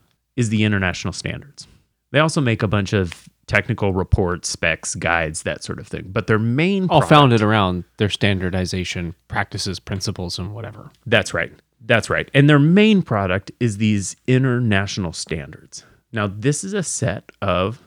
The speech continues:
Speaker 1: documents. They're all pay to play. If you want to get the text of any international standard, you've gotta go to iso, you've gotta purchase it.
Speaker 2: Single licensee.
Speaker 1: Single licensee, yes.
Speaker 2: Yeah.
Speaker 1: Yep.
Speaker 2: So
Speaker 1: That's
Speaker 2: if
Speaker 1: right.
Speaker 2: we bought it, we couldn't share it with each other or you.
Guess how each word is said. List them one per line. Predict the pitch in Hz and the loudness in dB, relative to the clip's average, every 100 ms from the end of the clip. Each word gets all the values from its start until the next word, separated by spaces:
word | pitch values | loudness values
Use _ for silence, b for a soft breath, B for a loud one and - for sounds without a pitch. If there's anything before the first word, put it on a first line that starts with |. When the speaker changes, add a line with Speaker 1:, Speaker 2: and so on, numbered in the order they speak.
| _ | _
Speaker 1:
documents. | - 92 101 98 120 - - _ | -6 -6 -4 -6 -6 -10 -18 _
They're | 98 87 | -6 -2
all | 113 | -2
pay | - | 0
to | 135 | 0
play. | 147 101 117 127 - | 0 0 -2 -4 -14
If | - | -6
you | 98 | -4
want | 90 92 | -2 -2
to | 104 | -2
get | 110 | -2
the | - | -4
text | 113 107 107 - | -4 -4 -4 -4
of | 101 | -2
any | 92 92 90 98 _ _ _ | -2 -2 -4 -8 _ _ _
international | 117 113 104 95 - 92 | -4 -2 -2 -4 -8 -10
standard, | - 90 104 107 | -6 -4 -4 -6
you've | 90 | -4
gotta | 92 90 | -4 -4
go | 85 | -4
to | 82 | -4
iso, | 87 120 123 | -4 -4 -6
you've | 104 | -6
gotta | 113 101 | -6 -6
purchase | - - - - | -8 -12 -12 -10
it. | - - | -8 -10
Speaker 2:
Single | - - 143 139 127 | -8 -2 2 2 2
licensee. | 107 117 107 98 110 127 - _ 165 _ _ | 2 0 -4 -6 -8 -10 -14 _ -20 _ _
Speaker 1:
Single | _ - 113 120 | _ -4 -2 0
licensee, | 113 - 143 113 131 | -2 -4 -6 -8 -6
yes. | 104 127 - _ _ _ | -4 -4 -10 _ _ _
Speaker 2:
Yeah. | 101 | -10
Speaker 1:
Yep. | 139 | -10
Speaker 2:
So | - _ _ _ | -16 _ _ _
Speaker 1:
That's | 107 117 | -4 -2
Speaker 2:
if | |
Speaker 1:
right. | 104 | 0
Speaker 2:
we | 120 | 0
bought | 104 131 | 0 0
it, | |
we | 101 | -2
couldn't | 117 104 | -2 -2
share | 107 110 | -2 -4
it | 107 | -4
with | 101 | -4
each | 90 | -4
other | 107 120 | -4 -4
or | - 147 | 2 2
you. | 123 151 | 4 0